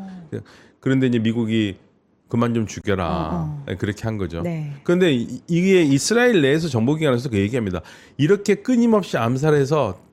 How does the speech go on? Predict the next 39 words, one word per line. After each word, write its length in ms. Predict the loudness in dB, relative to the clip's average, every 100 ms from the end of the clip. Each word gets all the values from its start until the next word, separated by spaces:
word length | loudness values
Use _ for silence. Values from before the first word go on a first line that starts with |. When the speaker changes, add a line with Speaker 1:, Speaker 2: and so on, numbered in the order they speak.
| _
Speaker 1:
답 160 | -6
안 160 | -6 -6
나온다." 320 | -6 -6 -8
이거예요. 240 | -10 -10 -14
바뀌는 280 | -14 -4 -2
거 40 | -2
하나도 240 | -4 -6
없다. 300 | -12 -18 -20 -20 _ _ _ _ _ _ _ _ -20
Speaker 2:
음. 60 | -18
Speaker 1:
예. 240 | -18 -20 -20 _ _ _ _ _ _ _
그러니까 160 | 0 2 2
이게 320 | 2 2 2
전쟁은 580 | 2 2 4 2 0 -6
길게 380 | -2 0 2 2
갈 140 | 2
수밖에 460 | -2 -2 -2 -2 -2
없는 240 | -2 -2
거고 220 | -4 -4
이렇게 200 | -4 -6
되면. 360 | -8 -6 -6 -6
그럼 180 | -2 0
이란은 380 | 2 0 -2
길게 240 | -2 -4 0
가겠다는 540 | 0 -2 -4 -4 -4
거고 200 | -2 -2 -4 -18 -20 -8
안 220 | -2 2
좋은 160 | 4
소식 220 | 4 2 2
하나 120 | 0
더 180 | -2 -2
전할게요. 420 | -2 -4 -2 -2
이란이 540 | 0 0 0 0 -2 -6 _ _
또 140 | 0 2
하나의 460 | 2 0 0 -2
그 300 | -4 -4 -2 -2
미사일을 460 | -4 -2 -2 -2
하나 340 | -4 -4 -4 -6
오늘 160 | -6 -6
공개합니다. 640 | -6 -6 -6 -6 -8 -12